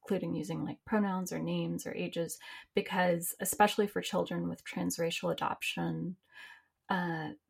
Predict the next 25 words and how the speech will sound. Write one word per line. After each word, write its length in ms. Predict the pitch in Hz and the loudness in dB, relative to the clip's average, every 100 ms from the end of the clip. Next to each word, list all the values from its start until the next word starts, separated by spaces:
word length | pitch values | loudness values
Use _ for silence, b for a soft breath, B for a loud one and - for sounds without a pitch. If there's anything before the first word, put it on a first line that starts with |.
| - | 4
the 100 | 202 | 6
world 260 | 196 208 | 6 4
writes 220 | 196 185 - | 6 4 2
their 140 | 175 | 2
narrative 460 | 165 160 156 151 - | 2 0 -2 -4 -2
for 220 | 190 196 | 2 4
them. 320 | 220 226 247 _ _ - | 4 4 2 _ _ -8
Uh, 260 | 165 - - - - | -6 -6 -10 -10 -6
and 460 | 170 160 160 156 - _ - | -4 -4 -8 -10 -16 _ -6
I 140 | 170 175 | -2 0
will 160 | 170 | 0
absolutely 460 | 180 175 - 180 175 | -2 -2 -2 -2 -2
share 180 | - 165 | 0 0
my 240 | 165 160 | 0 0
personal 420 | 160 - 175 170 | -2 -4 -2 -2
experience 560 | - - 165 160 160 - | -4 -4 -4 -2 -4 -6
about 280 | - 165 165 | -4 0 0
adoption 640 | 190 196 196 - 214 202 202 | 2 -2 -2 0 0 0 0
in 220 | 170 165 - - | -2 -4 -6 -8
hopes 360 | - 190 - | 0 0 -2
to 140 | - 175 | -6 -6
be 160 | 165 | -4
an 160 | 156 160 | -4 -4
adoption 500 | 160 170 - 165 - | -2 -2 0 -2 -2
advocate, 540 | 170 180 185 185 175 | -2 -2 -2 0 0